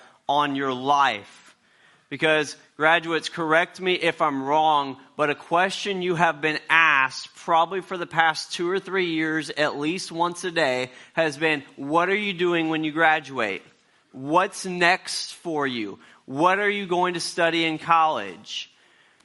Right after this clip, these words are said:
And my prayer for you this year is not that you would have an answer based off of what you want to do, but rather your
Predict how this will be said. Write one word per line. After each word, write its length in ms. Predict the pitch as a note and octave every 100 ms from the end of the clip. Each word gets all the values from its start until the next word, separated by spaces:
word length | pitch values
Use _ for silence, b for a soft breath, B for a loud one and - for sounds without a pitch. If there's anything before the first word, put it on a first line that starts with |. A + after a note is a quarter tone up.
| -
And 180 | D#3+ E3+
my 200 | E3 G#3+
prayer 500 | - - G3 A3 A#3
for 180 | A#3+ G#3+
you 200 | F#3 F3+
this 320 | E3+ D#3+ -
year 440 | F3 F#3+ E3 C#3+ B B
is 260 | F3+ D#3+ D#3
not 420 | E3 G#3 B3+ G3+
that 140 | G3
you 160 | G3 A3
would 140 | G3+
have 280 | C#3+ F#3+ F3+
an 140 | F3 -
answer 800 | E3+ F#3 A3+ A3+ - C#3+ B2 C3+ - B B -
based 400 | F#3 G3+ G#3+ A3
off 220 | G3 F3+
of 140 | F3+
what 200 | F3+ G3+
you 300 | E3 E3 A3+
want 340 | B3 G3+ F#3+ -
to 120 | G3
do, 440 | F#3 A#3+ F#3 A#2 A2+ B B -
but 140 | D3+
rather 720 | D#3 E3+ F3+ A#3+ B3 G#3+ G3
your 280 | F3+ F3 -